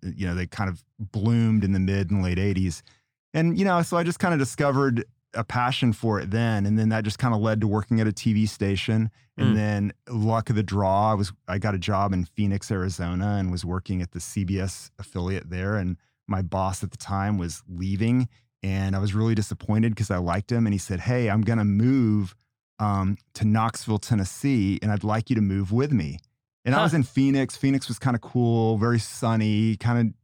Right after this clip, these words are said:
Speaker 1: you know,
Speaker 2: Yeah.
Speaker 1: a, a very cool vibe. And I'm like, "Knoxville, Tennessee, man. I'd never even been to Tennessee." And he goes, "We're launching this new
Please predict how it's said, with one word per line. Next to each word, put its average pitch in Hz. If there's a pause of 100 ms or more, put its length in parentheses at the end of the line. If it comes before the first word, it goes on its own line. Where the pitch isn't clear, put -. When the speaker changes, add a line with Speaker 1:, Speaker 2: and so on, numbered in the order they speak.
Speaker 1:
you 120
know, 92 (120)
Speaker 2:
Yeah. 196
Speaker 1:
a, 120
a -
very 120
cool 120
vibe. 98
And 98
I'm 90
like, 85
"Knoxville, 110
Tennessee, 110
man. 92
I'd 101
never 104
even 90
been 98
to 98
Tennessee." 87
And 90 (360)
he 113
goes, 110
"We're 113
launching 151
this 131 (240)
new 131